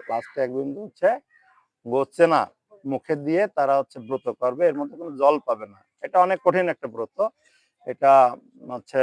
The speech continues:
আসলে সবার পক্ষে করা অনেক কঠিন, সম্ভব না এক প্রকারের ওই মন-, কিন্তু দ্বিতীয় স্তর যেটা আছে সেখানে সবাই হচ্ছে সিদ্ধ, মানে যেটা আমরা ভবিষ্যন্ন বলি, অর্থাৎ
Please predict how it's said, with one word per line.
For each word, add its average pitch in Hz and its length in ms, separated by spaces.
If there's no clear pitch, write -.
আসলে 131 340
সবার 123 300
পক্ষে 123 160
করা 120 240
অনেক 110 220
কঠিন, 92 280
সম্ভব 110 320
না 104 100
এক 95 120
প্রকারের 90 460
ওই 95 100
মন-, 107 260
কিন্তু 175 360
দ্বিতীয় 175 480
স্তর 170 320
যেটা 156 260
আছে 143 220
সেখানে 160 480
সবাই 139 300
হচ্ছে 165 260
সিদ্ধ, 143 360
মানে 139 360
যেটা 139 200
আমরা 147 220
ভবিষ্যন্ন 165 500
বলি, 101 300
অর্থাৎ 160 280